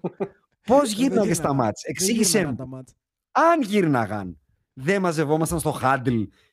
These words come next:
Speaker 2: και λέγαμε κομμένες οι μαλακίες, "Μας έχουν εξεφτυλίσει, βαράτε τους" και ό,τι γίνει. Δηλαδή, πώς γυρνάει από το μείον είκοσι έξι; Δεν γυρνάει με την άμυνα. Γιατί διάβαζα ότι το intensity των Miami είναι, ε, άλλο.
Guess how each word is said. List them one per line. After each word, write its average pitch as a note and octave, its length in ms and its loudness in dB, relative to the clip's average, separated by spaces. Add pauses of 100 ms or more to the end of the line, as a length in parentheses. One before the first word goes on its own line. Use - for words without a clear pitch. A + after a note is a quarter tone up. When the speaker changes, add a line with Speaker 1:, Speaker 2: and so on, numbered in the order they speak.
Speaker 2:
και D#3+ 120 0
λέγαμε D3+ 340 0
κομμένες C#3 420 0
οι C#3 40 -14
μαλακίες, B2+ 720 -2 (240)
"Μας C#3+ 320 -4
έχουν D3 180 -2
εξεφτυλίσει, C3+ 760 -4
βαράτε C3+ 500 0
τους" A#2 280 -6
και D3+ 80 0
ό,τι B2+ 120 -4
γίνει. A#2 380 -2 (320)
Δηλαδή, E3+ 220 -2
πώς A#3 240 0
γυρνάει A#3 460 0
από F3 100 -2
το F3 80 -2
μείον D3 200 4
είκοσι B2+ 320 -4
έξι; - 400 -6 (960)
Δεν D#3+ 180 0
γυρνάει C#3 360 0
με B2+ 100 -2
την C3 220 -2
άμυνα. B2 480 0 (260)
Γιατί C3+ 260 -2
διάβαζα D3+ 480 0
ότι E3+ 200 -2
το D#3+ 100 -2 (200)
intensity E3+ 520 -4
των D#3 200 -2
Miami B2+ 420 0
είναι, F3+ 500 -2 (400)
ε, E3+ 400 -2
άλλο. D#3+ 540 2